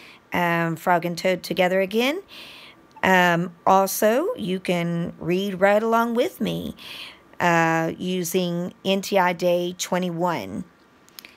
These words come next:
Uh, the video there narrates it. So you are welcome to use that if you wish.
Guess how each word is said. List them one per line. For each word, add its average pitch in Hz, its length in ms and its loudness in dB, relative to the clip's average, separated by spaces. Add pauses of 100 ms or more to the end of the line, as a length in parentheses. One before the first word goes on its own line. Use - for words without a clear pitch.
(140)
Uh, 156 460 0
the 170 180 0
video 175 720 0 (140)
there 175 580 0
narrates 165 600 -6
it. - 320 -10 (260)
So 175 520 0 (360)
you 175 140 -2
are 180 100 2
welcome 202 380 2
to 196 120 -8
use 180 260 -6
that 160 240 0
if 160 180 -6
you 165 100 -2
wish. - 480 -10